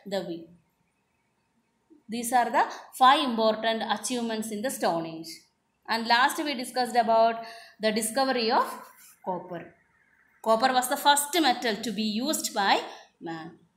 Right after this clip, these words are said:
and it proved to be very useful material and came to be regarded as precious and sacred. Copper was the first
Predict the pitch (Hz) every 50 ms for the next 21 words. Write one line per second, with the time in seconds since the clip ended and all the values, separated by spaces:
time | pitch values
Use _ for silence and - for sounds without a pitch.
0 | _ _ - 202 233 247 254 285 - 330 339 311 262 254 254 247 247 254 214 226
1 | 226 214 214 214 214 214 262 320 302 226 208 202 208 - 233 240 233 226 220 220
2 | 233 240 240 240 247 233 226 233 262 262 - - 285 285 294 285 285 285 262 226
3 | 254 254 233 233 202 226 220 220 220 220 240 226 220 214 220 220 220 - - 233
4 | 233 233 - 277 311 466 523 - - - - - - - - - - - 196 202
5 | 254 330 392 - - - - - - - 208 175 170 170 170 - 190 175 165 165
6 | 165 165 - - - _ _ _ _ _ _ _ _ _ _ _ _ _ _ _
7 | _ _ - 208 208 202 202 220 254 277 254 240 226 220 - 240 226 - - 247
8 | 254 262 - -